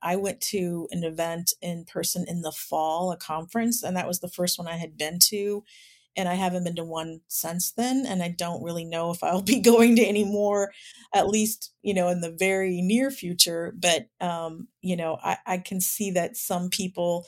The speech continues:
are really anxious to get out again. And I'm curious for my B two B clients, because trade shows are a huge part of their marketing, but it's also a very expensive part.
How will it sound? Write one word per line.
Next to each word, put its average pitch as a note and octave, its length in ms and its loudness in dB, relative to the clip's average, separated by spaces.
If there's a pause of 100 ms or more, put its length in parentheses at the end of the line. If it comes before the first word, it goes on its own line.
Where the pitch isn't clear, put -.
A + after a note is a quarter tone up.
(280)
are F3+ 180 0
really E3+ 280 -4
anxious F3 440 -4
to - 100 -6
get F3 200 -4
out G3+ 220 0
again. E3 400 -6
And E3 160 -4
I'm F#3+ 280 -4
curious E3 760 -2
for F3+ 120 -2
my F3 180 -2
B E3+ 160 -8
two D3+ 140 -6
B F#3+ 180 -4
clients, E3 440 -6
because F3 340 -6
trade F#3 320 -2
shows E3 280 -4
are D#3 180 -2
a D#3+ 60 -10
huge F#3+ 640 2 (340)
part G3+ 540 2
of F3 200 -4
their F3 100 -2
marketing, F3 580 -4
but F3+ 120 -2
it's F3+ 160 -4
also G#3 460 -2
a F3 100 -4
very F#3 280 0
expensive G3+ 720 -2
part. E3 480 -4